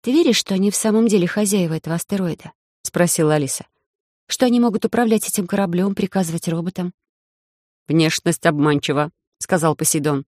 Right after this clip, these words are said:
«При взгляде на меня никогда не подумаешь, что я заочно окончил четыре университета». «И все-таки давайте не будем спешить», — сказала Алиса. «Может, встретим одного? С ним и поговорим». Остальные согласились с Алисой и пошли дальше,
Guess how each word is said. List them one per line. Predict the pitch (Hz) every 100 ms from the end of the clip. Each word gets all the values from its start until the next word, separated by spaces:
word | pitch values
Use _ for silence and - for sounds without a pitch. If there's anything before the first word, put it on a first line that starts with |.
| _ _
«При | 165
взгляде | 143 156 170 156
на | 160
меня | 156 160 165
никогда | 170 - 170 165 214
не | 208
подумаешь, | 151 147 160 156
что | - 156
я | 156
заочно | 147 156 151 147
окончил | 151 165 156 170 147 _ -
четыре | 170 185 170 -
университета». | 175 170 160 151 165 - 160 156 156 _ _ _ _ _ _ _ _ -
«И | -
все-таки | 220 - 175
давайте | 196 269 -
не | 185
будем | 180 165 156
спешить», — | - 160 143 - - _ _
сказала | - - 180 175 165
Алиса. | 160 - - - _ _ _ _ _
«Может, | 196 214 202 190
встретим | - 180 196 165 170
одного? | 165 175 180 214 - _ _ _ _
С | - -
ним | 185 214
и |
поговорим». | 165 160 156 160 185 - _ _ _ _ _ _ -
Остальные | 185 - 208 214 233 214
согласились | 196 180 185 185 226 165 -
с | 151
Алисой | 160 196 156
и |
пошли | - 147 143
дальше, | 139 139 139 -